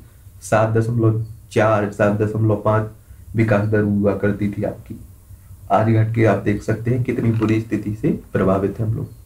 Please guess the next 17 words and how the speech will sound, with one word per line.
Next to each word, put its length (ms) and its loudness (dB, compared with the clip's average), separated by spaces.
हाल 200 4
ही 100 4
में 140 2
नीति 280 4
आयोग 220 4
द्वारा 540 2
भी 220 2
यह 100 6
उल्लेख 420 2
किया 140 2
गया 280 -2
कि 80 2
देश 260 4
के 120 2
कई 260 2
औद्योगिक 480 4
केंद्रों 880 0